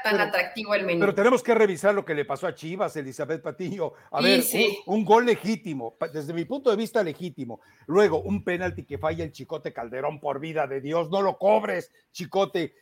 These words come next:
Speaker 2: Y luego, encima, bueno, pues, le, le expulsan a un jugador que sí, es cierto, Olivas se excede y, bueno, no había más remedio más que botarlo. Pero es, a, a, a Chivas, ahora sí, como tú bien lo recuerdas, eh, diría, eh, Matías Almeida, el profeta de las catástrofes, dice,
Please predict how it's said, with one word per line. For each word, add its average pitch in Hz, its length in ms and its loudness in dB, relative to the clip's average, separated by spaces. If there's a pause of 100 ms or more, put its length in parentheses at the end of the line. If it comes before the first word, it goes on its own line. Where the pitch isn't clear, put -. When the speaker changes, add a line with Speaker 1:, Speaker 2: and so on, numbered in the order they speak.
(120)
Speaker 2:
Y 185 120 -2
luego, 220 440 4
encima, 180 680 0 (160)
bueno, 165 260 0 (120)
pues, - 240 -20
le, 143 220 -10
le 147 80 -8
expulsan 202 500 -2
a 175 40 -2
un 208 120 -4
jugador 196 460 0 (320)
que 262 280 -2
sí, 277 360 -2
es 247 120 -2
cierto, 247 340 2
Olivas 240 480 0
se 202 100 -6
excede 220 680 -2
y, 202 100 -8
bueno, 208 300 -6
no 190 80 -6
había 202 180 -2
más 196 120 -2
remedio 190 300 -4
más 160 200 -6
que 147 160 -4
botarlo. 151 500 -4 (240)
Pero 156 280 0
es, 175 220 -8
a, 143 80 -4 (240)
a, 143 220 -4
a 143 40 -6
Chivas, 240 440 0
ahora 190 360 4
sí, 220 340 -6 (220)
como 156 500 0 (120)
tú 175 140 -2
bien 185 280 0
lo 185 100 -2
recuerdas, 165 640 -4 (220)
eh, 143 100 -8
diría, 180 600 2
eh, 147 460 -4
Matías 165 440 -4
Almeida, 165 460 -2
el 143 140 -8
profeta 165 480 -6
de 143 100 -4
las 135 200 -4
catástrofes, 151 680 -6
dice, 147 300 -12